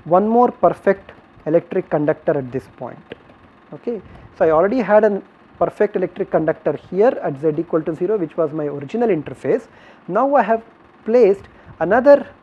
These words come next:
perfect electric conductor at this point, where the distance between the two perfect electric conductors is now d,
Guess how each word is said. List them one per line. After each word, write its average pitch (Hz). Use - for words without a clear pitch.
perfect 196
electric 170
conductor 170
at 160
this 156
point, 139
where 196
the 202
distance 226
between 214
the 202
two 214
perfect 180
electric 165
conductors 180
is 175
now 185
d, 202